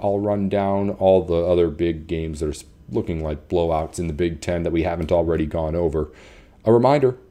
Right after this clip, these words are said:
that you can go play Underdog Fantasy right now. It is the easiest way to spice up your college football season. If you've ever wanted to get in on the action on college football, but haven't been sure quite how to do it, Daily Fantasy is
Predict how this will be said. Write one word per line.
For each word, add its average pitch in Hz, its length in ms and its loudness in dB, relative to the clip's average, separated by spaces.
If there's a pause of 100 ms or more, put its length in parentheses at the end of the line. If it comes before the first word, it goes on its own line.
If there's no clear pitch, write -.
(120)
that - 160 0
you 120 160 -2
can 131 220 -6
go 120 180 2
play 113 320 -2
Underdog 117 540 0
Fantasy 101 580 -4
right 95 560 -2
now. 78 400 -6
It 95 140 -2
is 104 100 -2
the - 200 -10
easiest 135 420 -4
way 101 120 0
to 98 60 -4
spice 98 360 -6
up 98 140 -6
your 92 100 -6
college 87 360 -6
football 76 400 -6
season. - 380 -8 (680)
If 117 180 -2
you've 113 220 -4
ever 165 180 0
wanted 139 300 2
to 120 60 -4
get 120 180 2
in 113 100 0
on 110 140 0
the 104 120 -2
action 95 380 -4
on 87 260 -4
college 78 420 -4
football, - 560 -8 (100)
but 117 160 -4 (240)
haven't 120 220 -6
been 117 140 -2
sure 127 200 0
quite 117 300 -4
how 123 160 -4
to 117 80 0
do 120 160 2
it, - 180 -4 (320)
Daily 135 280 4
Fantasy 117 540 -2
is 95 340 -2